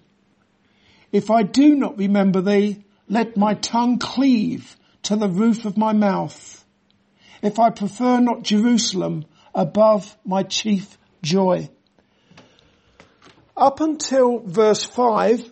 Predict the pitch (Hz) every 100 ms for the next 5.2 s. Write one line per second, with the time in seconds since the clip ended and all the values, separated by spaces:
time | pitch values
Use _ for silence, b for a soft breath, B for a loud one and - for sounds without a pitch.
0 | - - 262 285 294 269 254 - 220 -
1 | 240 202 202 202 190 233 240 240 - 220
2 | 214 214 214 208 196 208 220 240 247 233
3 | - - - 233 233 - 185 185 - B
4 | B B 208 208 214 208 202 - 214 214
5 | 208 196